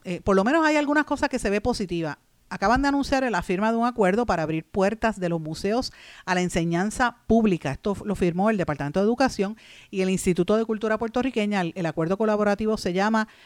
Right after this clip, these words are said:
Proyecto Mi Museo Amigo, donde los estudiantes van a poder ir gratis a los museos del Instituto de Cultura. Eso es perfecto.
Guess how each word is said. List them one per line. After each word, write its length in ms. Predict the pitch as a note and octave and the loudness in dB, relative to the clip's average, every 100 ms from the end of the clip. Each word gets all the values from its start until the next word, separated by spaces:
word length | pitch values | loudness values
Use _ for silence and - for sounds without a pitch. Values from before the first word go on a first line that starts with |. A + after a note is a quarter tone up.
| - | -4
Proyecto 500 | F#3+ F3+ G#3 - B3+ | 2 4 4 2 2
Mi 160 | G#3+ F#3 | 2 0
Museo 540 | F3 E3 - G3 C4+ | 0 -2 0 2 2
Amigo, 580 | G#3+ G3+ A3+ A3+ F3+ D#3+ - | 0 0 2 2 2 2 -4
donde 300 | - E3+ E3 | -4 -2 0
los 100 | E3 | -2
estudiantes 420 | - D#3+ F3 A3+ | -2 -4 -2 -2
van 140 | F3 | 0
a 80 | F3+ | 0
poder 260 | G#3 G3+ G#3 | 2 2 2
ir 200 | A3+ A3 | 0 -2
gratis 580 | F3 F3+ A3 G#3 F#3+ - - - - | 0 2 2 0 -6 -8 -20 -12 -2
a 80 | |
los 120 | F3+ F3 | 2 2
museos 380 | E3+ D#3 F#3+ | 2 0 0
del 140 | G#3 G3 | 2 0
Instituto 420 | E3+ D#3+ D#3+ D#3 | -2 -4 -2 -2
de 80 | D#3 | 0
Cultura. 400 | E3+ D#3 D#3 D#3+ | -2 -2 -4 -2
Eso 140 | - | -2
es 60 | D#4+ | 2
perfecto. 760 | F4 C#4+ - - G#3+ - D3 | 4 2 2 0 0 -8 -16